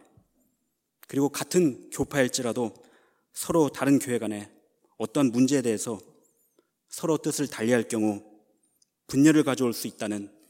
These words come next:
우려 때문일 것입니다. 그러나 하나의 커다란 사회적 이슈로 인해서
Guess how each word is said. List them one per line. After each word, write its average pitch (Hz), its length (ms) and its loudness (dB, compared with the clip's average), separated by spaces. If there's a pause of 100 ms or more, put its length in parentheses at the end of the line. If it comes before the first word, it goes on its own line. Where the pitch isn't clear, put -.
(240)
우려 117 220 0
때문일 104 320 -4
것입니다. 87 540 -12 (1300)
그러나 131 560 -2 (460)
하나의 165 360 2
커다란 175 400 4
사회적 156 360 2
이슈로 135 320 0
인해서 107 420 -6